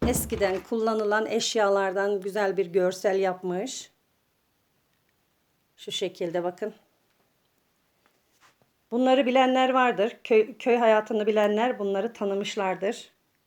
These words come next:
Şöyle göstereyim size. Yukarıda da terazi var. Bu da kullanılıyordu eskiden.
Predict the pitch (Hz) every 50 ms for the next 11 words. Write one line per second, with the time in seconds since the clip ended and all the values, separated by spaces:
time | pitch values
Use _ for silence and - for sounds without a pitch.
0 | _ _ _ _ _ _ _ _ _ _ _ _ _ _ _ _ _ _ _ _
1 | _ _ _ _ _ _ - - - 170 160 165 156 165 170 - - 180 170 175
2 | 175 185 180 - 180 165 175 175 175 196 226 269 - _ _ _ _ _ _ _
3 | _ _ _ _ _ 185 185 - 220 196 190 190 175 180 180 170 190 202 233 262
4 | 277 - - _ _ _ - 208 196 196 190 185 180 180 196 180 170 175 180 196
5 | 254 294 - - - _ _ _ _ _ _ _ _ _ _ _ _ _ _ _
6 | _ _ _ _ _ _ _ _ _ _ _ _ _ _ _ _ 226 220 220 202
7 | 208 233 269 262 269 - - 247 220 240 269 277 294 330 339 254 196 190 190 190
8 | 190 - 208 - 190 202 262 277 -